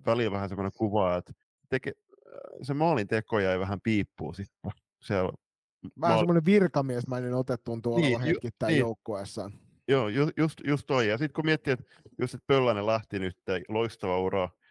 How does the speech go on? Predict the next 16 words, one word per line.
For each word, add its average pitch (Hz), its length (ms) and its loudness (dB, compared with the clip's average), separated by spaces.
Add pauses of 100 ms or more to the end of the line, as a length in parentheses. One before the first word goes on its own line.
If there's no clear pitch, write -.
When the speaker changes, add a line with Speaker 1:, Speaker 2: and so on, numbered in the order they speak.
(100)
Speaker 1:
Alpo 95 280 -2
ysi 90 160 -4
neloselta, 90 580 -2
niin 87 240 -2
Alpohan, 98 500 0 (160)
siis 113 240 -6 (320)
Alisahan 127 380 0
oli 117 180 0
viime 113 260 0
vuonna 92 300 2
Klassikin 95 420 -4
paras 98 340 0
pelaaja, 90 280 -2
varsinkin 98 320 -2
siellä 87 160 -4
playereissa. 82 600 -4